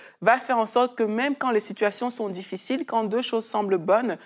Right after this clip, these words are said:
mais là, on pourra s'engager vis-à-vis de Dieu.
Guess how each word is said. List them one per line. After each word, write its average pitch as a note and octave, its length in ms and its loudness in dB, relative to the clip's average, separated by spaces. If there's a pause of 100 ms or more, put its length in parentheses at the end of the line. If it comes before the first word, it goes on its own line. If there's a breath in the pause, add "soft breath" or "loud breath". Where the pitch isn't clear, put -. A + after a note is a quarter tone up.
(260 loud breath)
mais G3 140 4
là, A#3+ 140 6
on C4 80 2
pourra A3 420 2
s'engager G3+ 880 2 (280 soft breath)
vis-à-vis G#3+ 580 4
de F#3+ 160 4
Dieu. F3 320 0